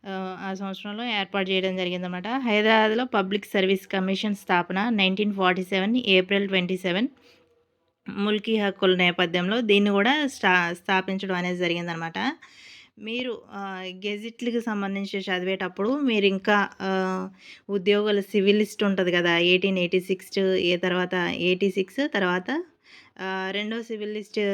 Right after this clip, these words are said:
ఎప్పుడు రిలీజ్ చేశారు? పద్దెనిమిది వందల తొంభై నాలుగులో, ఆ, రిలీజ్ చేయడం జరిగింది. తర్వాత, ఆ, మహారాజా కిషన్ ప్రసాద్, ఇట్లాంటివి కూడా మీరు గుర్తుంచుకుంటే బెటర్ అనమాట.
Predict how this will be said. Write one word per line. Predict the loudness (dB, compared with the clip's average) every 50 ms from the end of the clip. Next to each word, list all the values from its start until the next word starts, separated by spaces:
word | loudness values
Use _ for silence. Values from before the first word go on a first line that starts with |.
| 0 0
ఎప్పుడు | 0 0 -2 -2 -4 -2 0 0 0
రిలీజ్ | 2 2 4 4 4 4 2 2
చేశారు? | 0 0 0 0 0 0 0 0
పద్దెనిమిది | -2 -4 -2 0 0 0 0 0 -2 -2
వందల | -4 -4
తొంభై | -4 -4 -4 -2 0 0 0
నాలుగులో, | 2 2 2 2 2 2 2 0 0 -2 -4 -10 _ _ -20 -20 -20 -20 _ _ -4
ఆ, | 0 0 2 2 2
రిలీజ్ | 2 2 2 4 4 4 4 4 4
చేయడం | 4 2 4 2 0 0
జరిగింది. | 0 0 0 0 -2 -2 -4 -4 -4 -4 -6 -8 -10 _ _ _ _ _ _ -10 -6 0 2
తర్వాత, | 2 4 4 2 2 2 2 0 0 0 -2 -10 _ -20 -20 _ _ _ -6
ఆ, | -4 -2 -2 0 0 -2 -2 -2 -4 -4 -2
మహారాజా | 0 0 2 4 4 6 6 6 6 6 4 4 2
కిషన్ | 2 0 -2 -2 -2 0 -2 -2 0 2
ప్రసాద్, | 2 0 0 0 0 2 2 2 2 0
ఇట్లాంటివి | 0 0 0 0 0 2 2 2 2 2 0 2
కూడా | 0 0 -2 0 -2
మీరు | -2 -2 0 0 0 0 0 0
గుర్తుంచుకుంటే | -2 -4 -6 -4 -2 -2 -2 -2 -4 -6 -6 -6 -2 -2 -2
బెటర్ | 0 0 0 0 0 0
అనమాట. | -2 -2 -2 -4 -6 -6 -4 -4 -6 -6